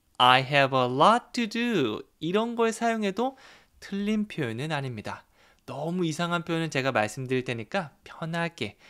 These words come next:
일단 여기 있는 것부터 외워주시고 살짝씩 바꿔 말해보는 것까지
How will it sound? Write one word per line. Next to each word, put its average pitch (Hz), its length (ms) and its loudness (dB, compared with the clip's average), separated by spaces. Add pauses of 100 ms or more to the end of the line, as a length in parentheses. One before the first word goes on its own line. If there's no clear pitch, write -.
(220)
일단 151 280 -2
여기 113 260 -2
있는 147 200 -4
것부터 131 320 -10
외워주시고 113 760 -2
살짝씩 - 600 -10
바꿔 - 500 -6
말해보는 117 640 -4
것까지 101 640 -8